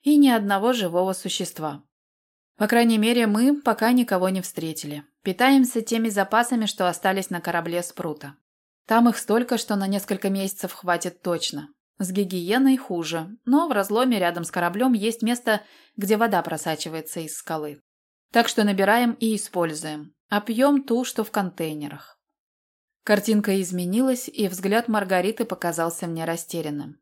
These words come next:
"Бред какой-то!" Она округлила глаза и покачала головой. "Три дня назад Лиана с нами поругалась и убежала. Вернулась сама не своя,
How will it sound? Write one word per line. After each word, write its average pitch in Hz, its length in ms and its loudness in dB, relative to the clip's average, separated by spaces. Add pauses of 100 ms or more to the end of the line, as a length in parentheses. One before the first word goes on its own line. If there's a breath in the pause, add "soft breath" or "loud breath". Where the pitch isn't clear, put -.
(360)
"Бред 190 420 0
какой-то!" 160 680 -6 (260)
Она 180 280 0
округлила 180 520 -2
глаза 170 380 0
и 226 40 -2
покачала 175 540 -2
головой. 170 520 -4 (440)
"Три 220 180 2
дня 208 220 2
назад 208 560 2 (120)
Лиана 202 460 2
с - 80 -6
нами 180 220 -4
поругалась 196 640 -2
и - 20 -2
убежала. 175 640 -6 (160)
Вернулась 208 680 2
сама 180 340 -2
не 170 100 -6
своя, 160 520 -8